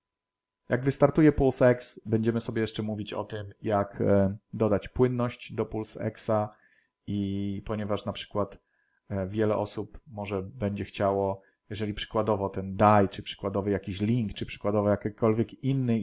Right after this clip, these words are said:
E R C dwadzieścia token, e, można będzie dosłownie wziąć i, tak jak mówię,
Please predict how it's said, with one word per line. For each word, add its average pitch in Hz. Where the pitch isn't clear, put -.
E -
R 107
C 107
dwadzieścia 104
token, 98
e, 113
można 143
będzie 143
dosłownie 135
wziąć 120
i, 117
tak 110
jak 120
mówię, 104